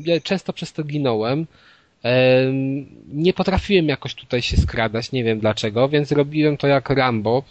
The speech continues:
starałem się, a to robienie tego jak Rambo było wkurzające w momentach takich, gdy były te respawny nieustanne wrogów, no ludzie. To też mnie zaczęło wnerwiać, bo to już wydawało mi się, że tak-, taki etap, y, zachłyśnięcia się Call of Duty mamy za sobą,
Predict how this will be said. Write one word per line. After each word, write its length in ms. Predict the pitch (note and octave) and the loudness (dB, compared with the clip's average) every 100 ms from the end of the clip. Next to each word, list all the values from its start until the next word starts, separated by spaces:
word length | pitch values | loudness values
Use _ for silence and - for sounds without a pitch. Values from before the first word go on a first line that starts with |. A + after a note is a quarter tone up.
| - | -16
starałem 480 | - B2+ A#2 G#2+ G#2+ | -4 0 0 0 -4
się, 320 | - A2+ B2+ - - - _ | -4 -4 -4 -10 -20 -20 _
a 80 | B2 | -6
to 120 | - | 0
robienie 300 | C#3 C#3+ D#3+ | 2 2 2
tego 200 | C#3+ C#3+ | 2 2
jak 140 | C3+ C3+ | 2 2
Rambo 280 | C#3+ C#3+ C3 | 0 2 2
było 160 | C3+ | 0
wkurzające 600 | - - C3 C3 C#3+ - | -2 -2 2 2 2 -2
w 60 | A#2+ | -2
momentach 460 | B2+ C3 C3 C3 - | 0 0 0 -2 -2
takich, 300 | C3 C3+ B2 | -2 -2 -2
gdy 180 | B2+ | -2
były 260 | B2 C3 C3 | 2 2 2
te 360 | B2+ A#2+ B2 B2+ _ _ _ | 2 2 2 -2 _ _ _
respawny 640 | B2 B2+ - C#3+ B2+ A#2 | -2 -2 2 2 2 0
nieustanne 560 | A2 G#2+ - G#2+ A2 G#2 | -2 -4 -6 -4 -2 -2
wrogów, 440 | G#2+ G#2 F#2+ F#2 | -2 -2 -4 -8
no 120 | A2 | -4
ludzie. 440 | A#2+ A#2+ G#2 F#2 - _ _ _ _ _ | 0 0 -2 -4 -8 _ _ _ _ _
To 100 | A2 | -2
też 160 | A#2+ | 0
mnie 100 | A#2+ | 2
zaczęło 320 | A2 G#2+ A2+ G#2+ | 0 0 0 0
wnerwiać, 300 | A2+ A2+ G#2+ | 0 0 -2
bo 80 | |
to 100 | G#2+ | -2
już 200 | A#2 A2+ A2+ | -2 -2 -8
wydawało 340 | A2+ A#2 A#2 | 0 2 4
mi 100 | A#2+ | 2
się, 160 | - A#2 | -2 -2
że 80 | A#2 | -2
tak-, 260 | A2+ - - | -4 -6 -10
taki 280 | A2 - A2+ | -8 -2 -2
etap, 280 | A2+ A2 A2 - - _ _ A2 | 0 -4 -4 -18 -20 _ _ -2
y, 360 | A2 G#2 G#2 E2+ - D2+ A#2+ A#2 B2 | 2 2 0 -6 -12 -12 -8 -4 -2
zachłyśnięcia 600 | A#2 - A#2 - B2 B2 | -2 -2 -4 -2 -2 -2
się 140 | - | -2
Call 180 | - A#2+ | 0 2
of 120 | A#2+ | 2
Duty 260 | A#2 A#2+ A#2+ | 2 -2 2
mamy 240 | A2+ A2+ | 2 2
za 100 | A2 | 0
sobą, 380 | A2+ A2+ G#2+ C#3 | 0 0 0 -2